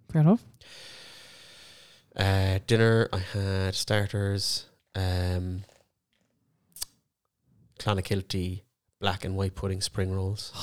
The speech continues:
Speaker 1: <sighs> They're my favourite thing on the, on this planet.
Speaker 2: Yep.
Speaker 1: I love
Speaker 2: Uh,
Speaker 1: Fernhill.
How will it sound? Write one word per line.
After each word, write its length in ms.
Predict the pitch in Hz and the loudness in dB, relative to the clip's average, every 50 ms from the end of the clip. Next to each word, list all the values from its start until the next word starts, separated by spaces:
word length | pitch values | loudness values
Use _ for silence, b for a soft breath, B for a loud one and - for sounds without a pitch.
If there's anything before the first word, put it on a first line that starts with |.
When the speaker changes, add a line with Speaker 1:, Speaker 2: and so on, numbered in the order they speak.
| - - - | -8 -8 -4
Speaker 1:
<sighs> 40 | - | 2
They're 140 | - 160 151 | 4 6 8
my 140 | 156 160 | 10 10
favourite 460 | 156 - - - 160 156 147 147 143 - | 8 8 6 6 6 6 8 6 4 4
thing 180 | 156 151 151 | 6 6 6
on 80 | 143 143 | 6 6
the, 200 | 143 139 143 147 _ _ - | 6 4 2 0 _ _ 4
on 200 | - 156 156 151 | 6 6 8 8
this 140 | 151 147 | 6 4
planet. 560 | - - - 170 156 147 143 139 - - - - - _ _ _ | 4 4 4 6 6 6 4 4 2 -2 -14 -16 -20 _ _ _
Speaker 2:
Yep. 180 | 107 - - - _ _ _ - | -4 2 2 0 _ _ _ 4
Speaker 1:
I 100 | 160 160 | 6 8
love 280 | 156 156 151 147 - - | 8 8 8 6 6 6
Speaker 2:
Uh, 40 | |
Speaker 1:
Fernhill. 280 | 151 147 143 143 139 135 | 6 6 6 6 4 4